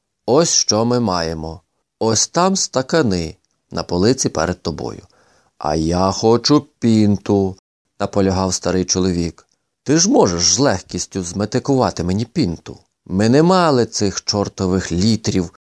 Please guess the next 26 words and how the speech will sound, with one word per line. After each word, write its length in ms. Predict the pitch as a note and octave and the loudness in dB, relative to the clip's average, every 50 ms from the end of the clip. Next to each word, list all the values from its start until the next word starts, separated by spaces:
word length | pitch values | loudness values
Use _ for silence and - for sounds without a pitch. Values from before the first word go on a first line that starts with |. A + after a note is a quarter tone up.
| _ _ _ _ _ _ | _ _ _ _ _ _
коли 260 | - G2+ G#2 G#2 G#2 | -4 0 2 2 4
я 140 | G#2 G#2 G2 | 4 2 2
був 300 | F2+ G#2 A2 G#2+ G2 G2 | 4 4 4 4 4 4
юнаком. 680 | F2+ G#2 G2+ G2+ G2+ G2+ - F#2+ F2+ F2 D2+ - - - - - _ _ _ _ _ _ | 2 2 2 2 0 0 -2 -2 0 0 -2 -4 -8 -14 -18 -20 _ _ _ _ _ _
Коли 240 | - A2 C3 C3+ | 0 2 2 4
ти 120 | B2 C#3 C3+ | 4 4 4
був 240 | B2 D3 C#3+ C3+ C3 | 4 6 6 6 6
юнаком, 720 | C3 C3 B2+ B2+ B2 A#2+ - E3 E3+ E3 D#3 C3+ A#2 - _ _ _ _ _ _ _ | 6 6 6 4 2 2 2 2 2 2 2 0 -4 -8 _ _ _ _ _ _ _
ми 100 | G#2 A2+ | 0 0
усі 320 | A#2 A#2+ A2+ - - B2+ A#2+ | 2 2 2 2 2 2 2
жили 320 | G2+ G#2+ B2+ B2 A#2+ A2 | 2 4 4 4 4 4
або 240 | D2 G#2+ G#2+ A#2 A#2 | 4 4 2 2 0
в 80 | A2 | 0
печерах, 680 | - - B2 B2 - - E3+ F3 C#3+ G2 E2+ - - - _ _ _ _ _ _ _ | 0 0 0 0 2 2 0 2 0 0 -2 -4 -10 -18 _ _ _ _ _ _ _
або 240 | E2 F#2+ G#2 C3 C3+ | -4 -2 0 2 2
на 120 | C#3+ C#3+ | 2 2
деревах", 640 | C3+ D3 B2+ G2 D#2+ C#2+ C2 C2 D2+ - - - - _ _ _ _ _ _ _ _ _ _ _ - | 2 2 2 2 0 -2 -4 -6 -8 -10 -14 -18 -20 _ _ _ _ _ _ _ _ _ _ _ -6
відповів 520 | - G2 - - - F2 E2+ E2+ D#2+ D#2 | -6 -6 -4 -2 -2 -2 -2 -2 -4 -4
бармен, 540 | - D2 D2 D#2+ D2+ E2 F#2 A2+ C3+ D#3+ F3 - _ _ _ _ _ _ - | -4 -6 -4 -4 -2 -2 0 0 0 0 -2 -4 _ _ _ _ _ _ -6
зиркнувши 720 | F2+ E2+ F#2 G2 A2+ A#2+ - C3+ C3+ C3 - - D#3 D3+ | -4 0 2 2 2 2 0 0 0 0 0 0 0 0
на 140 | C3+ A#2 | 0 0
решту 360 | F2+ F2 E2+ F2 - - G2+ - | 0 0 0 -2 -2 -4 -4 -4
клієнтів. 720 | - - G2+ F2+ F2 E2 D2+ C2 B1+ - - - - - _ _ _ _ _ _ _ | -2 -2 -2 -2 -2 -4 -4 -6 -10 -14 -14 -16 -16 -18 _ _ _ _ _ _ _
Пролунав 580 | - G#2 G#2 G2+ G2 F#2+ F2+ G#2 B2+ E3 E3+ | -2 0 2 2 4 2 2 2 2 0 0
вибух 440 | A#2+ F#2+ A2 G#2+ F#2 F2+ F#2 - - | 0 0 2 2 2 0 -2 -4 -4
реготу, 600 | E2+ E2+ F#2 G#2 B2+ C#3 D3 C#3 - D3 C#3+ C#3 | -4 -2 0 0 0 0 -2 -2 -2 -4 -4 -4